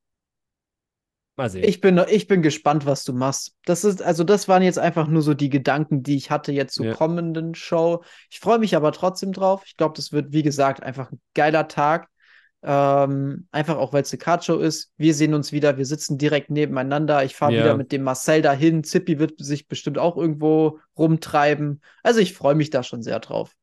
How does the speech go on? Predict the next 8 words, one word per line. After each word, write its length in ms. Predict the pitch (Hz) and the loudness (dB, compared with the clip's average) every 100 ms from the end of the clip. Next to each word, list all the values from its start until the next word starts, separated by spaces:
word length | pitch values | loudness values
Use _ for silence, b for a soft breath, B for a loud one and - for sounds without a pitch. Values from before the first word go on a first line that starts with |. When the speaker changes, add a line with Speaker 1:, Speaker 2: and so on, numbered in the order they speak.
| _ | _
Speaker 1:
Ja. 260 | 113 113 113 _ _ _ _ _ _ _ _ _ _ _ _ _ _ - | -6 -4 -6 _ _ _ _ _ _ _ _ _ _ _ _ _ _ -14
Speaker 2:
Ja. 160 | 143 - _ - | -14 -14 _ -8
Speaker 1:
Ich 180 | 147 127 | -2 -2
auf 140 | - | -2
jeden 140 | 104 | -6
Fall 160 | - 98 | -6 -8
auch. 240 | 95 - _ _ _ _ _ _ _ _ _ _ _ _ _ _ _ _ _ _ _ _ _ _ _ _ _ _ _ _ | -8 -10 _ _ _ _ _ _ _ _ _ _ _ _ _ _ _ _ _ _ _ _ _ _ _ _ _ _ _ _
Speaker 2:
Jo. 320 | 208 180 120 | 4 4 2